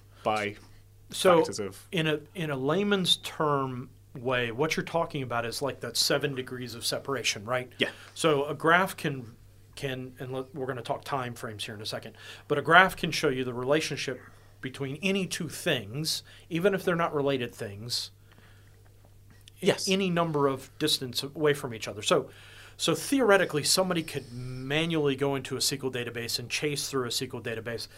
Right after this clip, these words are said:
Speaker 2: but somewhere around three or four hops of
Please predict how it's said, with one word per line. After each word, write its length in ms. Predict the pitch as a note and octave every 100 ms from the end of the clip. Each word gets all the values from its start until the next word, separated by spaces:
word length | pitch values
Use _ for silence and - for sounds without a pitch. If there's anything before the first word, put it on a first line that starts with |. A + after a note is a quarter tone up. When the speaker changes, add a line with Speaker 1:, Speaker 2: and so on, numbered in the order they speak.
| - - - -
Speaker 2:
but 120 | C#3+
somewhere 380 | - G3+ G3+ F#3+
around 640 | D#3 C#3+ C#3 C3 B2 A#2+ - - - -
three 460 | - - F3+ F#3+
or 140 | F3+ D#3+
four 400 | - D#3 D#3 C#3+
hops 560 | - C3+ - - - -
of 360 | C#3 B2+ B2